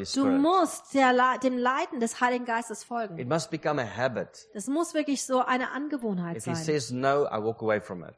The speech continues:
Speaker 1: Wenn er sagt nein, dann geh weg.
Speaker 2: If you don't have peace and you don't feel comfortable
Speaker 1: Wenn du keinen Frieden hast und du fühlst es, fühlst dich da nicht wohl
Speaker 2: to
Speaker 1: dabei,
Speaker 2: sign that contract or document,
Speaker 1: und wenn du zum Beispiel ein Dokument, einen Vertrag unterschreiben sollst,
Speaker 2: then learn to walk away.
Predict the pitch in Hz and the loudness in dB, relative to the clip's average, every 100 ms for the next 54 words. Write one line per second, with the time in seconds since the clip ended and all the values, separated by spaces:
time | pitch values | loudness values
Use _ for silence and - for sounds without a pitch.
0 | - - 247 262 254 247 269 262 269 269 | -10 0 2 0 -2 0 2 4 4 2
1 | 262 339 226 262 285 247 247 254 - _ | 0 2 2 0 2 2 4 0 -8 _
2 | _ 226 262 302 311 - _ _ _ - | _ 0 2 0 -2 -14 _ _ _ -10
3 | 131 135 110 98 156 190 170 143 - 170 | -8 -6 -4 2 4 4 0 -4 -8 -4
4 | 135 - 117 101 117 143 151 151 135 120 | -4 -4 -8 -4 -2 -2 -2 -6 -2 -2
5 | 113 - 85 80 - _ 247 285 285 302 | -4 -10 -14 -14 -16 _ -2 -2 -2 -4
6 | 285 - 339 330 269 240 254 247 - 311 | -4 -2 -2 0 2 0 0 -4 -2 -2
7 | 320 - 269 - 254 - 208 - 294 - | -2 -6 -10 -10 -12 -12 -10 -6 -6 -6
8 | 254 - 247 262 233 269 240 180 160 185 | -10 -2 0 0 -2 0 0 0 0 2
9 | 151 143 139 131 - 131 123 120 107 104 | 2 4 2 0 0 -2 0 -2 -2 0
10 | 104 107 113 87 71 - - - 226 226 | 0 -2 -4 -6 -10 -18 -12 0 4 4
11 | 226 247 247 247 254 247 - 247 240 240 | 2 -2 0 0 0 -2 0 -2 -2 -4
12 | 247 247 247 220 220 240 - 254 269 247 | -2 -2 -2 -4 -4 -4 -2 -4 -2 -6
13 | 214 214 196 185 180 208 - 107 101 110 | -6 -6 -6 -6 -8 -8 -6 -4 -2 0
14 | 131 117 101 98 - 92 76 | 0 0 -4 -4 -4 -4 -4